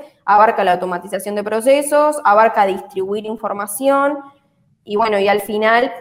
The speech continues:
también podés, este, al-, hay empresas que se dedican a sacar valor de los datos que producen, se dedican a producir datos y luego venderlos a clientes que tengan que sean del mismo sector y que se puedan beneficiar. Entonces yo creo que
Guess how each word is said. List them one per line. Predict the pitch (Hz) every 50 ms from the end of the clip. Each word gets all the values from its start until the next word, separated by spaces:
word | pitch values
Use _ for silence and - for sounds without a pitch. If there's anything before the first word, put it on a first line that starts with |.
| - - -
también | - 220 214 208 220 233 233 233
podés, | 233 226 220 220 233 226 226
este, | 220 220 - - 226 202 190 185 185 180 185 - _ _
al-, | - 208 208 202 -
hay | - 208 214 208
empresas | 220 214 208 220 233 240 226
que | - - 214
se | - -
dedican | 202 190 196 196 202 202 196 196 - 208 202 190 190 190 - -
a | - 190 190 185 185 185 - -
sacar | - 202 185 - 196 202 202 196
valor | 190 185 190 190 190 190
de | 190 175
los | 175 185 185
datos | 208 214 233 - - 208 202 214 208
que | - 190
producen, | 175 - 170 180 190 220 247 240 - - 196 190 196
se | - 190
dedican | 180 190 185 220 202
a | 190 185
producir | 202 196 190 202 214 - - 240 233 233 - - _ 190
datos | 214 220 220 220 - 247 277 339 - - - - _ _ _ _ -
y | 208
luego | 220 214 226 233 226
venderlos | 220 208 208 208 208 214 240 254 254 240 247 240 233 277 311 - - - - - _ _ _ _ _ _ _ _ _ _ _
a | - 214 214
clientes | - 233 214 202 208 220 233 233 240
que | 240 262
tengan | 226 233 233 240 254 269
que | 277 262
sean | 262 - 226 208
del | 202 190 196
mismo | 190 196 208 196 190
sector | - 196 185 - - - 185 180 175 - - -
y | - 220
que | 208 214
se | 202 208
puedan | 196 202 196 196 196
beneficiar. | 185 180 185 - - 180 - - 175 170 170 - - - - _ _ _ _ _ _ _ _ _ _
Entonces | _ - 208 220 233 233
yo | 254 254 220
creo | 226 226 226
que | 226 226 220 - - -